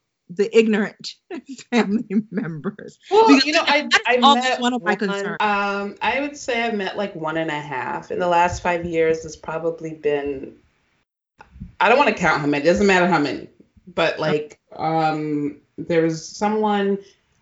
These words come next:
Speaker 2: I would say there's someone I dated for a few months, and he, his mother knew about me.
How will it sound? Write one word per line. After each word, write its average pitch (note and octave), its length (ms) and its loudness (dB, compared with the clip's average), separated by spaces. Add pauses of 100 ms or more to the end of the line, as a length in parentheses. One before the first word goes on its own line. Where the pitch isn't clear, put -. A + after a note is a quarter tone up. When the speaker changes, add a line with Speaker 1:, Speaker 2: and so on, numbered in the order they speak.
(120)
Speaker 2:
I A#3+ 60 2
would C4 80 2
say G4 80 4
there's F#4 160 4
someone G4+ 200 4
I G#4 100 4
dated D4+ 240 -2
for A3+ 160 2
a F#3 60 2
few A3 200 -8
months, F#3+ 340 0
and G#3 80 0
he, G3+ 200 -2
his F3+ 220 -2
mother G3 300 0
knew E3+ 360 0
about B2 340 -6
me. C#3 380 -8